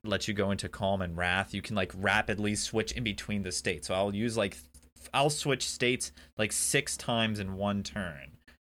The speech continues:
because I'll just do, I have all these, like, one or zero cost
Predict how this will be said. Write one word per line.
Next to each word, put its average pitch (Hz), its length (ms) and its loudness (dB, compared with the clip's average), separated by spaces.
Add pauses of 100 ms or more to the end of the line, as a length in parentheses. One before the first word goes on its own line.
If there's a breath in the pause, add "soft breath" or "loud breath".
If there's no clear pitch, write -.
(120)
because 104 240 2
I'll 104 120 4
just 101 280 -2
do, 95 460 0
I 104 100 6
have 110 220 2
all 113 120 6
these, 110 220 0
like, 95 140 2
one 101 340 0
or 101 140 2
zero 95 340 0
cost 90 640 -4